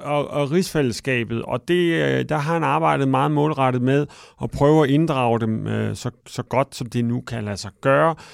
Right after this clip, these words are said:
Øh, når man stadigvæk tænker på, at, at udenrigspolitikken bliver altså stadigvæk kørt fra, fra København, så har han prøvet at give dem nogle ting, blandt andet, øh, de her, øh,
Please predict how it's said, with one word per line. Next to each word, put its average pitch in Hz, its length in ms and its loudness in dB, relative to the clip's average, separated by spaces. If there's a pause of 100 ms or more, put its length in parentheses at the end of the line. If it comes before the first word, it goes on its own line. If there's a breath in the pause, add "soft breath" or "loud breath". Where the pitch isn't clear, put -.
(400 loud breath)
Øh, 120 280 0
når 123 180 4
man 127 160 2
stadigvæk 151 440 2
tænker 151 280 2
på, 143 300 2
at, 113 260 -4
at 120 220 -6
udenrigspolitikken 123 800 0
bliver 107 160 -2
altså 101 140 -6
stadigvæk 123 360 0 (240)
kørt 123 300 2
fra, 101 260 -6
fra - 220 -12
København, 113 460 -2
så 123 120 -6
har 139 120 0
han 120 200 0 (360 loud breath)
prøvet 127 340 0
at - 160 -6
give 147 180 0
dem 143 100 -2
nogle 104 280 -2
ting, 135 360 -4
blandt 107 200 -4
andet, 131 220 0
øh, 101 300 0 (400 loud breath)
de 117 100 -4
her, 110 300 0
øh, 98 340 -6